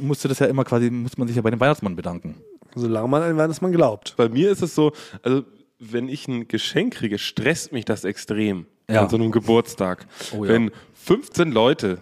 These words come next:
Speaker 3: also im Idealfall, wenn man so viele Freunde hat,
Speaker 2: <laughs>
Speaker 3: sitzen um einen rum und dann muss man das auspacken und das heißt, fünfzehn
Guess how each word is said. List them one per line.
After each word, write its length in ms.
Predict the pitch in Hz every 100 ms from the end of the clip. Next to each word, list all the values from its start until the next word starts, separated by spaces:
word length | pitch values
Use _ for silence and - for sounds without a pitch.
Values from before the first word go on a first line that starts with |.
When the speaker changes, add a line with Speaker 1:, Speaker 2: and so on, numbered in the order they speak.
| - _ _
Speaker 3:
also 180 | 110 107
im 80 | 127
Idealfall, 520 | 107 104 113 117 92
wenn 100 | 104
man 80 | 107
so 80 | 95
viele 200 | 98 95
Freunde 300 | 98 87 85
hat, 220 | 90 -
Speaker 2:
<laughs> 40 | - - -
Speaker 3:
sitzen 320 | 170 - -
um 120 | 127
einen 160 | 123 107
rum 360 | 98 120 277 269
und 140 | 135 117
dann 100 | 113
muss 220 | 160 -
man 160 | 127
das 160 | 110 -
auspacken 720 | - 127 - - 175 - 208
und 220 | 233 120 107
das 160 | -
heißt, 180 | 113 107
fünfzehn 760 | - - 160 226 - - 120